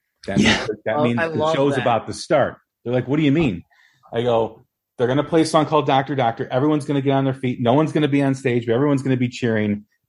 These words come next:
Speaker 1: and just get ready." And they couldn't understand, like, what was gonna happen, and, like, they were blown away. And plus, when you go to a Maiden show, and, like, kinda similar to what Metallica was, seeing them last week,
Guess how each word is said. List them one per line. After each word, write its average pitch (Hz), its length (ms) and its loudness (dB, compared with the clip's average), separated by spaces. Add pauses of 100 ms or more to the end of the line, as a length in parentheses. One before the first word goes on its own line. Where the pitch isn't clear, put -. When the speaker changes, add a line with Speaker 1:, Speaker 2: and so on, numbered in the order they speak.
(120)
Speaker 1:
and 113 180 2
just 104 200 -4
get - 140 -4
ready." 82 340 -4 (1040)
And 139 100 4
they 139 120 6
couldn't 180 260 2
understand, 147 720 2
like, 101 260 -4 (400)
what 117 320 -2
was 120 160 -2
gonna 113 180 0
happen, 104 580 -2
and, 107 280 -4
like, 104 220 -4
they 113 100 -2
were 107 140 0
blown 107 280 0
away. 95 400 -2
And 127 260 0
plus, 233 340 0 (320)
when 165 100 2
you 175 100 2
go 220 200 4
to 220 60 6
a 190 100 4
Maiden 165 320 0
show, 95 480 -6 (360)
and, 147 120 -2
like, 156 180 2
kinda 185 280 -2
similar 175 320 0
to 151 60 6
what 135 300 2
Metallica 147 500 -4
was, 95 360 -6 (180)
seeing - 260 -4
them 110 140 -4
last 107 320 -8
week, 120 320 -4